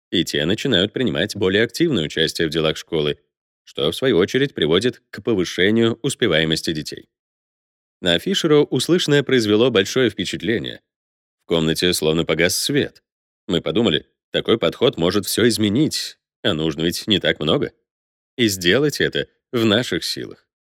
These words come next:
Тем летом около пятнадцати преподавателей согласились обойти семьи учеников. Поначалу признаков улучшения заметно не было. Родители не очень доверяли новой инициативе. Но со временем они стали говорить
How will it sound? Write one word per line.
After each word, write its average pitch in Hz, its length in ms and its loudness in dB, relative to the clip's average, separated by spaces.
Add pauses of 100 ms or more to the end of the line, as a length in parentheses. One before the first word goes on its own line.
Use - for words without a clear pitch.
(760)
Тем 92 200 2
летом 160 440 2
около 143 280 2
пятнадцати 120 580 -2
преподавателей 156 640 0
согласились 127 600 0
обойти 110 400 0
семьи 87 520 0
учеников. - 720 -8 (760)
Поначалу 82 640 2
признаков 85 520 -2
улучшения 80 540 0
заметно 82 380 -2
не 135 240 0
было. 73 260 -2 (380)
Родители 143 640 0
не 139 180 0
очень 104 340 0
доверяли 95 420 2
новой 85 260 0
инициативе. 78 640 -4 (640)
Но 85 200 0
со 82 180 -2
временем 156 500 0 (240)
они 104 320 2
стали 151 380 -2
говорить 95 720 -2